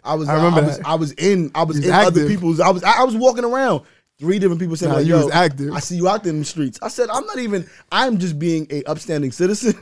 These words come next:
Speaker 1: <laughs> playing,
Speaker 2: <laughs>
Speaker 1: playing games
Speaker 2: Playing
Speaker 1: with other
Speaker 2: games.
Speaker 1: upstanding citizens." You understand?
Speaker 2: <laughs>
Speaker 1: But it, but it's crazy that, like, like, you can, you can just be like, <laughs> you could be minding your own business and then get hit up like, "Yo, look, look,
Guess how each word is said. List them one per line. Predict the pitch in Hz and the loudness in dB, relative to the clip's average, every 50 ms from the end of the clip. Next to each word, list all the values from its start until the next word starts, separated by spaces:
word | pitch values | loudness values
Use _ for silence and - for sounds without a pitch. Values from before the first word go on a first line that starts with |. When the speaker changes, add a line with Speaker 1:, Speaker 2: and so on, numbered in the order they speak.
| 302 269 | -2 -2
Speaker 1:
<laughs> | - - 698 - - | 0 -2 -2 -6 -4
playing, | - 196 185 165 151 | -2 0 2 2 4
Speaker 2:
<laughs> | - 294 262 - | 6 6 8 8
Speaker 1:
playing | 196 185 185 170 156 147 | 6 6 4 2 0 0
games | 139 180 202 226 240 254 220 - | 0 2 2 2 2 0 -2 -4
Speaker 2:
Playing | - - - 208 196 185 180 | -4 0 4 6 6 6 6
Speaker 1:
with | 196 | 8
other | 196 196 196 | 8 8 8
Speaker 2:
games. | 196 202 | 6 6
Speaker 1:
upstanding | 170 175 - 170 165 170 165 | 4 0 0 0 0 0 0
citizens." | - 220 240 220 170 135 120 - 415 339 | -2 0 -2 -2 -2 -2 -2 0 2 2
You | 170 | 2
understand? | 175 170 175 175 202 208 233 247 - | 2 0 2 2 4 4 4 4 2
Speaker 2:
<laughs> | 330 254 - | 0 2 2
Speaker 1:
But | 285 240 220 | 2 4 4
it, | 269 214 214 262 262 220 | 4 4 6 4 4 4
but | 226 208 190 | 4 2 0
it's | 170 - | 0 -6
crazy | - - - 196 226 254 269 247 202 175 170 | -10 -10 -6 -2 0 0 0 0 -2 -2 -2
that, | 156 156 151 147 - | 0 0 0 -2 -2
like, | 139 139 135 127 113 - _ _ _ _ _ | -4 -4 -4 -4 -6 -10 _ _ _ _ _
like, | 131 143 139 127 131 | -4 -2 -2 -2 -4
you | 139 170 190 | -6 -6 -4
can, | 160 170 160 131 - - _ | 0 0 -2 -2 -4 -10 _
you | 147 160 180 | -10 -10 -8
can | 165 180 156 | -6 -6 -6
just | 127 110 139 165 165 156 - - 147 | -4 0 2 2 2 2 -2 -8 -12
be | 143 156 147 | -10 -8 -6
like, | 143 143 135 127 - - _ _ _ _ _ _ _ _ - | -4 -4 -4 -6 -8 -10 _ _ _ _ _ _ _ _ -18
<laughs> | - - - 196 - - _ _ _ _ | -10 -4 -4 -4 -4 -4 _ _ _ _
you | - 202 214 | -8 -6 -4
could | 220 175 | -2 -2
be | 196 180 | -2 -2
minding | 156 - 156 160 180 190 202 202 196 | -2 -4 -2 0 2 2 2 2 2
your | 196 185 | 4 4
own | 185 196 180 156 | 4 2 4 6
business | 190 208 214 196 233 247 240 - - _ - _ _ - | 6 6 6 4 0 -2 -4 -6 -12 _ -20 _ _ -4
and | 180 180 | 0 2
then | 180 175 | 2 2
get | 151 165 147 165 | 2 2 2 2
hit | 196 185 | 2 0
up | 160 147 | 0 0
like, | 143 131 | -2 0
"Yo, | 147 165 147 127 | 0 0 0 0
look, | 135 180 233 208 - | 0 0 0 0 0
look, | 180 202 147 - | -2 -2 -2 -2